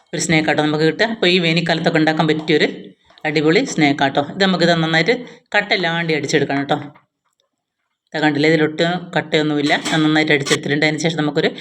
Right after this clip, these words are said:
ഇഡ്ഡലി പാത്രം വെക്കുക. ഇഡ്ഡലി തട്ട് നമുക്ക് ഇങ്ങനെ കമഴ്ത്തി വെച്ച് കൊടുക്കാം കേട്ടോ. അതെന്താ വെച്ചാൽ ചെറിയ ചെറിയ പാത്രങ്ങൾ അതിൻ്റെ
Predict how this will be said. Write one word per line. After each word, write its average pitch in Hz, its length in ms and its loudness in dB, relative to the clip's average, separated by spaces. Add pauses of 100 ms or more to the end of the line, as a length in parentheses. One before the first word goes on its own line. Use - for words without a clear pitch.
(260)
ഇഡ്ഡലി 165 260 0
പാത്രം 156 240 0
വെക്കുക. 151 200 0 (380)
ഇഡ്ഡലി 254 220 -2
തട്ട് 196 120 -2
നമുക്ക് 185 200 -2
ഇങ്ങനെ 190 140 0 (100)
കമഴ്ത്തി 214 360 2
വെച്ച് 160 140 0
കൊടുക്കാം 147 220 2
കേട്ടോ. 151 160 -2
അതെന്താ 185 240 2
വെച്ചാൽ 190 200 0 (380)
ചെറിയ 214 200 0
ചെറിയ 220 200 2
പാത്രങ്ങൾ 190 400 2
അതിൻ്റെ 175 160 0